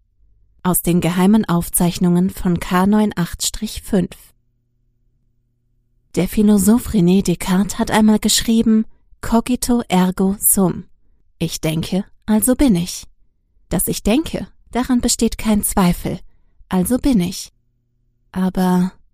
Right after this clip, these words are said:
was bin ich? Ich mache mir schon seit geraumer Zeit darüber Gedanken und habe vor kurzem beschlossen, eine Art Tagebuch zu führen, um meine Überlegungen für die Nachwelt zu dokumentieren.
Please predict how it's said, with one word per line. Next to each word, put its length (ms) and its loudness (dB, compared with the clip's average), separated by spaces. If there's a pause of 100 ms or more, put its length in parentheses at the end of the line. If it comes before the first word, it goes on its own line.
(440)
was 300 -4
bin 220 -2
ich? 340 -6 (1160)
Ich 200 -6
mache 240 -2
mir 100 2
schon 240 2
seit 180 0
geraumer 460 2
Zeit 300 -2
darüber 340 0
Gedanken 640 -4
und 220 -6
habe 180 -4
vor 180 -4
kurzem 380 -2
beschlossen, 560 -2
eine 280 0
Art 240 -6
Tagebuch 600 -4
zu 160 -4
führen, 460 0 (240)
um 120 0
meine 260 4
Überlegungen 680 2
für 160 -6
die 100 -2
Nachwelt 500 -2
zu 120 -2
dokumentieren. 960 -4